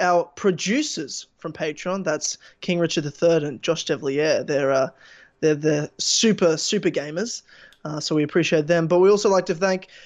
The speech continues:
some more of the sweet vintage lads that are helping power this podcast, including King Richard the Third and Josh Devlier. We also have Ballsack forty-seven, Damien, Billy the Team Dynamite, Captain Robertson,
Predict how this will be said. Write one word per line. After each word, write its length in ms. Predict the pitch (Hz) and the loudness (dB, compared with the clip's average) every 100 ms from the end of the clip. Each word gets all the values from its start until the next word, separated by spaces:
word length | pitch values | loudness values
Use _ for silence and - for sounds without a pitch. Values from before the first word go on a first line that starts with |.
| - - _ | -20 -20 _
some 220 | - - 262 | -8 0 4
more 240 | 339 302 | 6 6
of 60 | 208 | 4
the 200 | 202 190 | -2 -4
sweet 320 | - 370 294 | -6 -6 -4
vintage 320 | 247 196 170 | -4 -4 0
lads 200 | 180 170 | 2 2
that 100 | 185 | 0
are 40 | 160 | -4
helping 280 | 175 175 - | -4 -8 -12
power 420 | - - 220 226 | -16 -4 0 0
this 180 | 175 160 | -2 -6
podcast, 500 | - 165 160 170 156 | -4 -6 -2 -4 -4
including 380 | 160 - 180 170 | -4 0 2 0
King 220 | 165 151 | -4 -6
Richard 360 | 147 - 139 - - | -6 -8 -10 -10 -12
the 80 | 131 | -10
Third 320 | - 151 147 | -4 -4 -2
and 100 | 147 | -2
Josh 180 | 151 - | -2 0
Devlier. 340 | 147 156 151 | 0 4 4
We 100 | 151 | 4
also 240 | 175 175 180 | 4 4 4
have 140 | 165 | 4
Ballsack 400 | 202 190 202 180 | 4 4 2 0
forty-seven, 640 | - 185 175 208 185 180 170 - - _ - | 2 2 2 2 2 0 -4 -14 -20 _ -2
Damien, 440 | 214 233 233 226 | 0 2 0 -2
Billy 300 | 185 240 262 | -2 -4 -4
the 100 | 226 | -6
Team 220 | 220 233 214 | -6 -6 -6
Dynamite, 360 | 202 190 175 | -4 -2 -2
Captain 300 | 180 160 160 | -2 -4 0
Robertson, 420 | 170 175 175 180 | 2 2 -2 -6